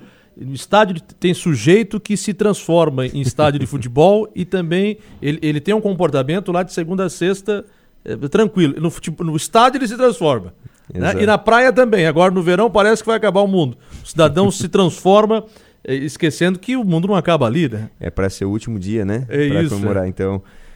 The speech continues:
Speaker 2: exa-, é bem assim, a gente, bebida, né? Muitas
Speaker 1: Sim.
Speaker 2: vezes envolve a bebida.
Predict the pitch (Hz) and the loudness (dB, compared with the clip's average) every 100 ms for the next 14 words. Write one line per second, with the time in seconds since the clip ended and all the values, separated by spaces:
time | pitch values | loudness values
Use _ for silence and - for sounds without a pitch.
0 | - - 95 104 120 123 101 101 117 139 | -20 -10 -4 -2 -2 -2 -2 0 0 -2
1 | 135 123 101 98 107 117 - 117 113 113 | -2 -2 -2 -2 -4 -6 -4 -2 0 0
2 | 113 113 107 101 101 _ _ _ _ _ | 0 2 0 -2 -8 _ _ _ _ _
3 | _ _ _ _ _ _ _ _ - 147 | _ _ _ _ _ _ _ _ -6 -4
4 | 147 135 104 120 - 107 113 113 107 110 | -2 -2 -2 -6 -10 -10 -8 -6 -2 0
5 | 156 120 113 117 110 110 110 110 101 85 | 0 0 -2 -4 -2 -2 -2 -2 -4 -6